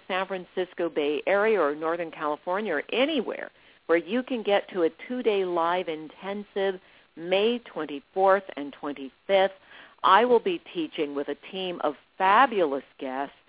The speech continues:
Healing Secrets for Toxic Love, Building Your Best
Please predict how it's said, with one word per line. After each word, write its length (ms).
Healing 580
Secrets 420
for 140
Toxic 680
Love, 460
Building 760
Your 200
Best 300